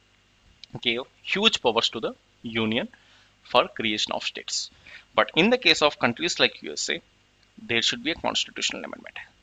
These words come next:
That is why in U S A there are fifty states, there will be fifty states. If a new state has to be created, it requires a constitutional amendment. But in the case of India, we can have one state, we can have hundred state. We can, the next day, Modi, Modi government can say that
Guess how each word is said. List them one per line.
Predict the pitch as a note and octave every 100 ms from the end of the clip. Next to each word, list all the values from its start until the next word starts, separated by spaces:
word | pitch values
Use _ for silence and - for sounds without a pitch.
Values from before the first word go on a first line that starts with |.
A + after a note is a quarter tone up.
| _ -
That | A2+ A#2
is | A#2+
why |
in | F3 - D3+
U | E3+ B2+
S | A2+ D#3
A |
there | C#3 A2
are | G#2+ A2
fifty | - - E3
states, | - C#3 C#3+ - -
there | F3+ A#2 A2+ G#2
will | B2
be | F3
fifty | - C3 -
states. | - - - - - _ _ _ _
If | A2 -
a | A2+
new | C#3 G#3+
state | - F3
has | C3+ A#2+
to | B2
be | A2
created, | A2+ G#2 C#3+ E3+
it | - -
requires | A2 - C#3+ F3+
a | -
constitutional | F2 - - - - -
amendment. | - - - _ _ _ _ _ -
But | - -
in | B2+
the | D#3+
case | F3 -
of | A#2+
India, | A2 G2+ D3+ - - - _ A2+
we | A2
can | A#2
have | A#2 A#2
one | A2+ D#3+
state, | - C#3+ C#3
we | A2+
can | G2+
have | G2+ G2+
hundred | - A2+ C#3
state. | - C3 B2+ - _ - -
We | A#2
can, | - -
the | A#2+ A2+
next | D3+ -
day, | E3 F#3+ -
Modi, | B2 C3 C3 -
Modi | A#2+ C3
government | B2+ B2 D#3
can | A#2
say | A2+ C#3
that | C3+